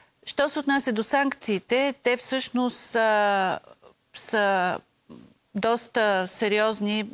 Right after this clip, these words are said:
Американските санкции ще бъдат за петстотин допълнителни субекта. Европейския тринайсти пакет от санкции ще бъде за двеста, а, нови, а, фирми и лица.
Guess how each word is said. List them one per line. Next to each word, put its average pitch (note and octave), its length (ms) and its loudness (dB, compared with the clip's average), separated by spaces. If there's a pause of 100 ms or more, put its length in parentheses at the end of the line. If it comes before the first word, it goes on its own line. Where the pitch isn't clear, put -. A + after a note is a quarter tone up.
Американските G3+ 760 -2
санкции G3+ 420 -2
ще - 180 -6
бъдат F#3 420 -4
за D#3+ 180 -2 (220)
петстотин A3+ 560 -2
допълнителни G#3+ 640 -2
субекта. G3+ 680 -4 (560)
Европейския G3 840 -2
тринайсти F#3 560 -4
пакет F3+ 420 -6
от - 120 -10
санкции F3 480 -4
ще - 180 -8
бъде F3+ 280 -2
за D#3+ 140 -4
двеста, G3+ 680 -4 (540)
а, G#3 520 0 (200)
нови, G#3 840 -2 (140)
а, F#3+ 280 -4
фирми G#3+ 520 -2
и G3+ 40 -2
лица. A3 440 -2